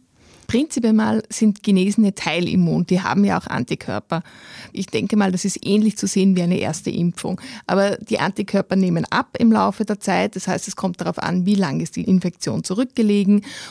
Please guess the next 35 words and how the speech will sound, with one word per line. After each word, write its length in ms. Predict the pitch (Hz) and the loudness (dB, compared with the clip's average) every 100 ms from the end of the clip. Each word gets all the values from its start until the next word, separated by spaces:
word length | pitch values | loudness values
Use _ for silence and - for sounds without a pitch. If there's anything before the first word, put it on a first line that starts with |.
| - | -4
und 380 | 214 202 202 - | 2 4 4 2
irgendwann 360 | 214 220 208 196 | 2 4 4 4
muss 200 | 202 - | 4 2
man 80 | 185 | 0
das 160 | 175 | 0
auch 100 | 180 | -2
auffrischen. 680 | 127 - - 165 135 - - | -2 -2 -4 -6 -6 -4 -4
Also 240 | 170 180 160 | -4 -4 0
wenn 360 | 180 208 240 - - | 2 4 4 2 -2
Genesene 580 | 214 208 190 208 214 196 | 2 4 4 4 2 4
dann 160 | 180 | 0
eine 340 | - 185 220 208 | 0 2 4 4
Impfung 300 | 208 - - | 2 0 -8
bekommen, 420 | 175 - 180 214 | -8 -2 0 0
haben 160 | 202 196 | 0 -2
sie 120 | 185 | -2
nat-, 360 | 185 185 - - | -2 -4 -6 -4
auch 160 | 170 | -2
eine 180 | 190 190 | 0 0
wirklich 220 | 185 190 | -2 -6
gute 300 | - 196 - | -6 -6 -4
Immunantwort. 920 | - 185 180 180 - - - - - - - - - | 0 2 2 -2 -6 -12 -8 -8 -8 -10 -16 -16 -8
Insofern 440 | - 208 220 226 226 | 0 2 4 4 2
ist 120 | 208 | 2
es 80 | 208 | 2
ja 180 | 202 185 | 2 0
auch 80 | |
total 360 | 170 196 131 175 | -2 -4 -2 -2
sinnvoll, 640 | - 220 226 240 226 233 | 2 4 6 4 2 2
dass 360 | 233 190 - - - | 0 -2 -2 -8 0
in 320 | 202 190 180 | 4 6 4
Nachtclubs 680 | 175 135 - - 220 233 - | 2 -2 -6 0 0 0 0
seit 240 | 175 - | -2 -2
zweiundzwanzigsten 800 | - 156 175 190 175 190 - 196 | -2 0 0 -2 -4 -6 -2 2
Juli 400 | 190 196 220 233 | 2 4 4 2